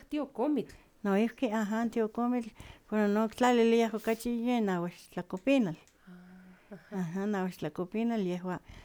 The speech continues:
Speaker 2: yehua kuali se kitlalilia n, n tiokomitl, non melahka welik noihki non n tiokomitl tlen mochiua itich n titl.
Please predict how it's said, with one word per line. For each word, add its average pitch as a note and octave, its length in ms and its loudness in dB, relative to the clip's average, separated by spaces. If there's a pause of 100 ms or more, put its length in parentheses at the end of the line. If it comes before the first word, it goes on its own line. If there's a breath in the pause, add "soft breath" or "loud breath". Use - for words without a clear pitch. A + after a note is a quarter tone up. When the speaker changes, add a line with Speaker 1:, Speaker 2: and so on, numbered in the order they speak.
(340 loud breath)
Speaker 2:
yehua F#3 240 -2
kuali G3 260 -2
se F#3 160 -6
kitlalilia F#3 580 0
n, F3 220 -2
n E3+ 160 -4
tiokomitl, F#3 720 -4
non F#3+ 400 -4 (480 soft breath)
melahka F#3 380 -2
welik F3+ 320 -6
noihki F#3 360 -6
non E3 540 -6
n F3 180 -8
tiokomitl F3 640 -10
tlen E3+ 240 -6
mochiua E3+ 400 -8
itich E3 300 -14
n E3+ 100 -8
titl. - 320 -6